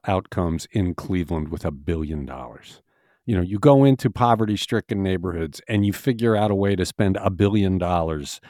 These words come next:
to change the outcome. You know, get rid of food deserts and bring in safety measures. That would be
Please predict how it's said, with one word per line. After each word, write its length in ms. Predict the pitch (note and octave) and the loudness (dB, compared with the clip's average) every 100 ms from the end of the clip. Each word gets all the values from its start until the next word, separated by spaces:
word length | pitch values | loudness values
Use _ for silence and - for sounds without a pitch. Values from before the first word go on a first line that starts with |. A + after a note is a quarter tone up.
| - _ - | -20 _ -4
to 80 | |
change 540 | G2 - G2 F#2 F2 E2 | -2 2 4 4 2 -2
the 200 | F2 E2+ | -4 -2
outcome. 540 | D#2+ D#2+ - A1 A1 | -4 -6 -8 -10 -12
You 120 | G2 D2+ | -14 -14
know, 80 | |
get 180 | - G#2 G#2 | -8 -6 2
rid 180 | G#2 | 4
of 100 | F#2 | 4
food 460 | - - D#3+ C3 F#2 | 0 6 8 8 4
deserts 640 | G2 F2+ D#2+ E2 D2+ - | 2 2 0 -6 -8 -8
and 180 | E2+ D2 - - - - | -6 -8 -10 -20 -20 -2
bring 220 | G#2 G#2+ | 2 4
in 120 | G2+ | 2
safety 500 | G2+ - B2 - G#2 | 0 0 -2 -2 -4
measures. 460 | F2 D#2 D2 C2+ - - | -4 -4 -6 -12 -16 -8
That 180 | B3+ D#4+ | -4 -4
would 140 | D#3+ | -2
be 300 | A#2+ G2+ | -2 -2